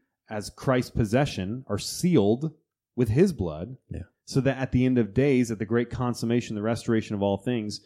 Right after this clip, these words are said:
Speaker 1: not only will the spirit of angel of death, not only will death pass over all of us,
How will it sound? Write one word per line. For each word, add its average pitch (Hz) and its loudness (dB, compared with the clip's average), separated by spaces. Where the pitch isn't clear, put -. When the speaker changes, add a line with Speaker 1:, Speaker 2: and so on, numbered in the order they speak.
Speaker 1:
not 117 -2
only 143 4
will 113 4
the 95 -8
spirit 123 2
of 92 0
angel 117 0
of 98 -2
death, 117 0
not 107 -4
only 120 0
will 101 0
death 104 0
pass 110 -4
over 110 2
all 101 2
of 92 0
us, 139 0